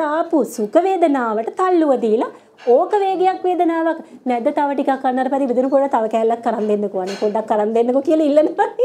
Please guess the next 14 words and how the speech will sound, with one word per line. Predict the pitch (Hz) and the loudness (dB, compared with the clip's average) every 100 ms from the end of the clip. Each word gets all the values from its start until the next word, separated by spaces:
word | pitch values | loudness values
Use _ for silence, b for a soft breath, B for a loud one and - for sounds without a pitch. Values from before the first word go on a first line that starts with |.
| 494 B B B B | -2 B B B B
එතකොට | 233 233 370 311 - 277 277 - B B | 2 4 4 4 4 2 2 -4 B B
අර | 247 240 381 | -4 0 2
වේදනාවට | 381 381 370 339 320 294 262 247 247 571 | 2 2 4 4 2 0 0 2 2 2
වේගයක් | 381 320 349 381 381 | 2 0 0 -2 0
වේදනාවක් | 359 349 339 330 330 330 | 0 0 0 0 -2 -2
ආවේගයක් | 320 302 302 302 302 | -2 0 0 0 0
චිත්තාවේගයක් | 311 - 277 269 262 247 247 240 | -2 0 0 4 2 4 0 0
ඇවිල්ලා | 240 311 339 | 0 2 2
එයාගේ | 269 330 403 403 | 0 0 2 2
මාර | 381 370 | 0 0
කෑල්ලක් | 370 359 359 381 - - | 0 0 0 -2 -8 -6
අර | 277 240 | -4 -4
පටියෙන් | 240 240 277 320 392 403 | -2 -2 2 2 2 -2
ආවා. | 285 180 | -2 -4